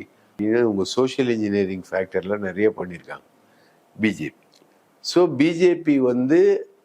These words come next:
இப்படி நிக்குது, ஒரு எண்ட்ல நிக்குது. அதிமுக இப்படி நிக்குது. இப்போ ரெய்டு நடவடிக்கையில வந்து பி ஜே பி வந்து அதிமுகவை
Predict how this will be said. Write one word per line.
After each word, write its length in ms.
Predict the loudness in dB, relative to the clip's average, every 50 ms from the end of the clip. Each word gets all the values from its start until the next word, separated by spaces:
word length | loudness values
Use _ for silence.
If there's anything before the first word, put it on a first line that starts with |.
| _ _ _ _
இப்படி 260 | -4 -4 -2 -2 0 0 0 -2
நிக்குது, 300 | -2 -4 -4 -2 0 2 2 4
ஒரு 100 | 4 4 2 0
எண்ட்ல 240 | 0 0 -2 -2 -2 -2
நிக்குது. 280 | -4 -6 -4 0 0 2 2 4 2 2
அதிமுக 580 | 0 0 -2 -2 0 0 -2 0 0 2 2 2
இப்படி 220 | 0 -4 -6 -8 -8 -8 -10
நிக்குது. 340 | -8 -8 -8 -4 0 0 0 0 -4 _ _ _ _ _ _ _ _ _ _ _ _ -2
இப்போ 280 | -2 0 2 2 4 4 4 4 4 4 2 0 0 0 0 2 2 4 4 4 4
ரெய்டு 360 | 4 2 2 2 2 0 0 -2 -6 -14 _ _ _ _ -2
நடவடிக்கையில 720 | -2 2 2 2 2 2 0 -2 -2 -2 -2 0 2 2 0
வந்து 260 | 0 0 0 2 4 4 4 4 2 0 0 0 -2 -2 -6 -8 -6 -2
பி 100 | 0 0 0 0
ஜே 100 | 0 -2
பி 140 | -2 -2 -4 -4
வந்து 240 | -4 0 2 2
அதிமுகவை 720 | 4 4 2 0 -2 -8 -10 -10 -10 -8 -6 0 2 2